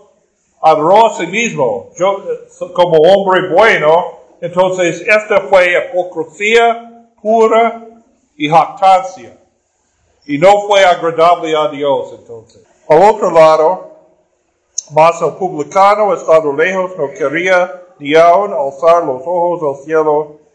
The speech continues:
sino que se golpeaba el pecho, diciendo, "Dios se propició a mi pecador". No sabemos por qué el publicano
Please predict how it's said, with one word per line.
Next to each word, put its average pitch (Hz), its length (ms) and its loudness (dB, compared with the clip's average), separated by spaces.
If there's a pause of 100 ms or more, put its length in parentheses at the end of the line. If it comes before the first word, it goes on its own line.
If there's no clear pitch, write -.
(120)
sino 202 320 0
que 190 180 -2
se 165 160 -4
golpeaba 185 1040 0
el 147 200 -8
pecho, 175 540 -6 (340)
diciendo, 175 480 -2
"Dios 196 400 2
se 156 120 -4
propició 156 800 -2
a 165 120 6
mi 165 220 -8
pecador". 143 800 -6 (1500)
No 190 220 2
sabemos 185 560 0
por 202 180 2
qué 190 220 0
el 170 160 2
publicano 190 1080 -2